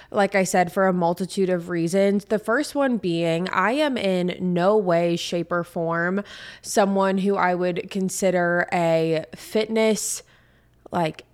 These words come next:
influencer. I hate the word influencer, but, like, fitness influencer or a wellness influencer. Like, that's just not me. I feel like I am the most average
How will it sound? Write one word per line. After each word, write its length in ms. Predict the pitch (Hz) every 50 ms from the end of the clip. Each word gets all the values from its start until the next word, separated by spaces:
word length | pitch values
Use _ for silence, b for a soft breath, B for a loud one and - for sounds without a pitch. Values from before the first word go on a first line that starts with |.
| _ 190
influencer. 840 | 180 185 180 220 226 226 226 220 208 - - 240 233 233 233 240 - -
I 40 | 185
hate 140 | 170 180 180
the 80 | 180 185
word 140 | 190 190
influencer, 580 | 185 170 165 214 220 214 202 - 214 - - 202
but, 120 | 226 226
like, 280 | 202 208 196 - - 202
fitness 580 | - - 220 233 233 233 226 220 214 - - B B B B B B B B B _
influencer 760 | 233 226 214 214 233 233 226 220 220 233 226 220 220 220 220 214 B B B B _
or 240 | 214 190 185 180 170 - -
a 60 | 175
wellness 680 | 165 185 196 202 214 220 220 226 220 220 220 208 - - -
influencer. 580 | 226 214 208 - 220 226 214 202 208 202 - - 233
Like, 180 | 226 214 196
that's 240 | 220 208 233 233 -
just 220 | 320 311 - -
not 240 | 220 190 180 - -
me. 320 | 180 170 170 - - 214 B B B B _ -
I 160 | 208 220 226
feel 220 | - 254 254 247
like 320 | 247 240 233 226 226 - -
I 200 | 214 214 208 208
am 280 | 208 208 - 208 202
the 100 | 208 202
most 320 | 202 196 190 190 185 - - - -
average 680 | 190 196 196 196 214 214 214 214 214 214 214 214 -